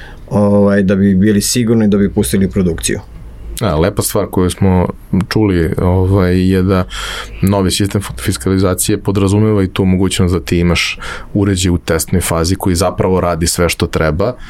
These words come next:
Speaker 2: Možeš da prođeš kompletno testiranje bez da sad praviš račune koje ćeš da storniraš i tako dalje, nego zaista prođeš sve i ako radi, onda znaš da radi.
Speaker 1: Da.
Speaker 2: I to ti je dobra polazna osnova za dalje. A,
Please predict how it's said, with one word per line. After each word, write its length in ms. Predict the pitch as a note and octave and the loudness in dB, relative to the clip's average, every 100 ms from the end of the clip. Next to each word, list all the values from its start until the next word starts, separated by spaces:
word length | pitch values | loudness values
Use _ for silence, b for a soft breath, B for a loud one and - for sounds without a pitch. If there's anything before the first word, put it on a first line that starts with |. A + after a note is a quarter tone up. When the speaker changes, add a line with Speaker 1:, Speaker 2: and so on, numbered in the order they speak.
| B B B | B B B
Speaker 2:
Možeš 360 | F2 F2+ F2+ E2+ | 0 0 2 0
da 80 | E2+ | 0
prođeš 280 | F#2+ F2 E2 | 0 0 -2
kompletno 420 | F#2 F2 F2 F#2 | -2 -2 0 0
testiranje 520 | F#2 - F2+ F2+ F2+ | -2 -2 0 2 2
bez 280 | E2+ F2+ E2 | 2 0 0
da 100 | F2 | 0
sad 200 | - D#2+ | -2 -2
praviš 360 | F2+ F2 E2+ | -2 0 0
račune 440 | F2 F2 - F2 E2 | 0 0 0 0 0
koje 200 | - E2 | 0 0
ćeš 160 | - | 0
da 140 | F#2 F2 | 0 -2
storniraš 760 | - - E2+ F2 E2 D#2+ D#2+ | -4 -4 -2 0 0 0 -2
i 40 | F2 | -4
tako 240 | E2+ F2+ | -4 -2
dalje, 140 | F2 | 0
nego 140 | E2+ F2+ | 2 2
zaista 340 | E2+ E2+ - | 0 -2 -4
prođeš 560 | - F2+ F#2 D#2+ - - | 0 0 0 -2 -4 -4
sve 340 | - - E2 F2 B B B | -4 -2 0 -2 B B B
i 200 | G2 F2+ | -2 0
ako 260 | D2+ - D2+ | -2 -2 -2
radi, 420 | D2 C#2 D2 F3 B B - - - - | -2 -2 -2 -2 B B -20 -20 -20 -10
onda 240 | - C#2 D2+ | -6 -2 0
znaš 200 | C#2+ D2+ | 0 -2
da 100 | F2 | 0
radi. 400 | G2+ C2 A#1 - | 0 -2 -6 -4
Speaker 1:
Da. 160 | A2 G2+ | 0 2
Speaker 2:
I 240 | D#2+ D2+ - - | 2 0 -4 -4
to 140 | C#2 | -4
ti 180 | - D#2+ | -2 -2
je 120 | D2 | -2
dobra 380 | - D2+ D2+ D#2 | -2 -2 0 -2
polazna 480 | - D#2 D#2+ E2+ D#2 | 0 -2 0 0 -2
osnova 480 | D2 F2 E2 D#2+ D#2 B B B - | 0 0 2 0 -2 B B B -4
za 140 | F2+ | -2
dalje. 260 | E2 D#2 D2 - B B B B | 0 0 -2 -6 B B B B
A, 440 | - E2+ E2 E2 | -4 -2 0 0